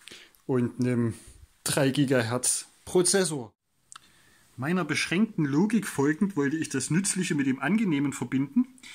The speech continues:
Ich habe in einem der letzten Videos von Perry Roden gesprochen, das heißt von, von Walter Ernsting, dass ich da ein Battle mit Erich von Däniken lieferte. Und jetzt gibt's zum Beispiel hier, äh, Abandonware gibt's, äh, eine der Seiten,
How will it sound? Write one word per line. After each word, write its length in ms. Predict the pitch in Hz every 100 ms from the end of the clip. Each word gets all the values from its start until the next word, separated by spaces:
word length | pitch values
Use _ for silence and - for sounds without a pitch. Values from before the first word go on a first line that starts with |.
| - -
Ich 100 | -
habe 140 | 131 143
in 80 |
einem 260 | 147 143 147
der 120 | 135
letzten 340 | 151 170 - 135
Videos 340 | 175 170 143
von 220 | - 131
Perry 320 | - 151 156
Roden 420 | 123 120 156 240 220
gesprochen, 460 | 208 - 196 202
das 140 | 160 135
heißt 180 | 147
von, 320 | - 123 113 101
von 260 | 123 113
Walter 300 | 131 151 139
Ernsting, 460 | 120 190 208 202 175
dass 160 | 139
ich 100 | 139
da 140 | 135 123
ein 180 | 120 107
Battle 280 | 147 160
mit 300 | 135 131 -
Erich 300 | - 139 165
von 160 | - 123
Däniken 400 | 135 220 214 156
lieferte. 440 | 139 147 147 220 - _ - - - -
Und 380 | - 139 147 143
jetzt 260 | 143 147 -
gibt's 240 | 156 -
zum 180 | - 135
Beispiel 480 | 135 160 - - 143
hier, 380 | 143 151 143 147
äh, 280 | 135 135 131
Abandonware 680 | - 139 220 214 180 175 165
gibt's, 600 | 160 165 - - - - _ _
äh, 40 | 120
eine 420 | 123 127 151 160
der 160 | 143
Seiten, 520 | 131 135 131 139 131